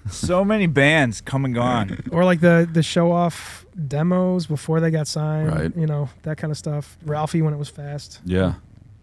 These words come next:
Speaker 2: Crazy stuff.
Speaker 1: I'm sure the Brockmire stuff is up there.
Speaker 2: Yeah. Car-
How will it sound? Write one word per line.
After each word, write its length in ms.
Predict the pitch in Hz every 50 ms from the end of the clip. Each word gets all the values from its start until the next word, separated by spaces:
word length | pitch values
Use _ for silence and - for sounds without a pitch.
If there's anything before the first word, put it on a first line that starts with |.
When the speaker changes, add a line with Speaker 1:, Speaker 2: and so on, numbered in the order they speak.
| _ _
Speaker 2:
Crazy 260 | _ 156 151 147 143 135
stuff. 280 | - - 147 147 143
Speaker 1:
I'm 40 | -
sure 180 | - - 104 101
the 60 | 87
Brockmire 520 | - 95 92 87 87 - 95 92 92 92 87
stuff 300 | - - 98 92 - -
is 100 | 90 95
up 140 | 90 85 -
there. 220 | 87 87 85 85 170
Speaker 2:
Yeah. 220 | 165 165 160 160
Car- 60 | 151